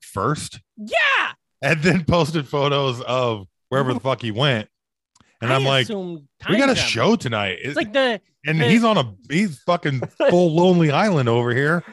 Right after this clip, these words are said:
Speaker 2: Yeah.
Speaker 1: on a goddamn boat.
Speaker 2: The, the, like, uh, structure of his,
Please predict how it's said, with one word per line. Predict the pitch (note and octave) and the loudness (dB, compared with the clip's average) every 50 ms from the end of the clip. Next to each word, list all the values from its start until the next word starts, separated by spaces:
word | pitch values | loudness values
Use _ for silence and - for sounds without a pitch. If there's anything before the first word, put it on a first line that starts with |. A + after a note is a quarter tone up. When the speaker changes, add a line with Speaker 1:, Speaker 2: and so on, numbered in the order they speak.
| - - | -12 -8
Speaker 2:
Yeah. | D4 F#4+ G#4+ F4 A#3+ | -6 -4 -2 0 0
Speaker 1:
on | F3+ G3 | 0 0
a | F#3 | 2
goddamn | F3+ G3 G3 G3+ F#3+ F#3 G#3+ G#3 G#3 G3 | 2 2 2 2 2 2 2 2 2 2
boat. | F3 A3+ B3+ B3+ G#3 - - _ _ _ _ - | 4 4 6 6 4 4 0 _ _ _ _ -2
Speaker 2:
The, | F#3+ C4 C#4 C4+ B3+ A#3 | 2 2 2 2 2 0
the, | G#3+ C4+ C#4 C4 | 0 0 0 0
like, | B3+ B3+ B3 A#3+ A3+ - | 0 0 -2 -2 -2 -2
uh, | A#3 A3+ G#3+ G#3 G3 F3+ - | 0 0 2 2 0 -2 -6
structure | - - - - - D4+ F4 F4+ - - B3+ A#3 | -12 -18 -14 -6 -2 -2 -2 -2 -2 -2 -2 0
of | A3+ G#3+ F#3 | 0 0 0
his, | A#3 A#3 A3 F#3 F3 | 0 -2 -2 -4 -8